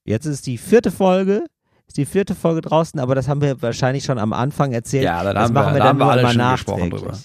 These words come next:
Speaker 1: Ja, ich wollt's nur, das Gefühl, das fiel mir
Speaker 2: Aber
Speaker 1: grad
Speaker 2: also
Speaker 1: ein.
Speaker 2: dieses YouTube-Trends, ne?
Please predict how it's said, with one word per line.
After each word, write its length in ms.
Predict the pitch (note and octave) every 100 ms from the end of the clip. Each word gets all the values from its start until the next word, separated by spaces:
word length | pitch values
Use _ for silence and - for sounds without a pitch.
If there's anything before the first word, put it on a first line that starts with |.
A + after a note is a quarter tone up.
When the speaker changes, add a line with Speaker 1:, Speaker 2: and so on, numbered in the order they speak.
| _
Speaker 1:
Ja, 160 | G2+ G#2+
ich 140 | F#2 B2
wollt's 260 | C3 -
nur, 120 | B2 G#2+ - -
das 160 | B2 -
Gefühl, 280 | B2+ - -
das 120 | A2 -
fiel 80 |
mir 60 | -
Speaker 2:
Aber 180 | D#3+ F3
Speaker 1:
grad 100 | -
Speaker 2:
also 180 | E3 D#3+
Speaker 1:
ein. 160 | D3 C3
Speaker 2:
dieses 360 | E3 D3+ - - _ A2+ B2+ F#3 -
YouTube-Trends, 760 | D#3+ D#3 - - G3+ A#2 C2+ -
ne? 340 | C3+ F#3 B3+